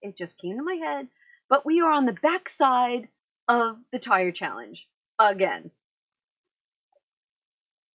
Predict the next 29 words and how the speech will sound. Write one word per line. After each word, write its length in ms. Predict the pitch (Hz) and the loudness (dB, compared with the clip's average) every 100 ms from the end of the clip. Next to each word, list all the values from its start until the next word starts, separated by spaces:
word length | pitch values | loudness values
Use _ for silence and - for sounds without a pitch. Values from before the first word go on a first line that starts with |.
| _ _ _ _ _ _ _ _ _ _ _ _ _ _ _ _ | _ _ _ _ _ _ _ _ _ _ _ _ _ _ _ _
Felt 200 | 220 202 180 | -2 0 0
that. 300 | 165 - - _ _ _ _ _ _ | -6 -6 -16 _ _ _ _ _ _
So 180 | - 233 | -2 -2
we're 280 | 220 359 427 | 0 -2 0
gonna 180 | 453 | 0
color 260 | - 311 262 | 0 2 2
in 240 | - 233 220 | 0 -6 -2
that 260 | 220 247 | -2 -2
spot 500 | - _ 185 170 170 - - | -12 _ 2 2 0 -8 -12
and 100 | 202 | -8
we're 140 | 233 | -6
gonna 180 | 262 269 | -4 -6
give 400 | 208 202 196 180 | -6 -8 -8 -6
this 360 | 180 180 - - _ - | -6 -6 -8 -18 _ -6
ten 280 | - 220 | -2 0
dollars. 500 | 214 165 147 - - _ _ _ _ _ _ _ _ _ _ _ _ _ _ _ _ _ _ _ | 2 2 0 -12 -20 _ _ _ _ _ _ _ _ _ _ _ _ _ _ _ _ _ _ _
I 100 | 196 | -6
do 260 | 196 190 208 | -4 -4 -4
love 380 | 208 185 180 175 | 2 2 0 -6
the 60 | |
goofiness 600 | 185 175 - 170 160 160 | -8 -8 -6 -10 -10 -16
in 100 | 143 | -20
me. 200 | - - _ _ - | -20 -20 _ _ -10
I 40 | |
love 260 | 165 175 170 | -2 -2 -4
the 40 | 180 | -20
childness 800 | - 285 330 311 285 302 - - | -14 -2 -2 0 -4 -6 -10 -10
in 220 | 277 269 | -4 -2
me. 320 | 269 269 269 | -2 -4 -8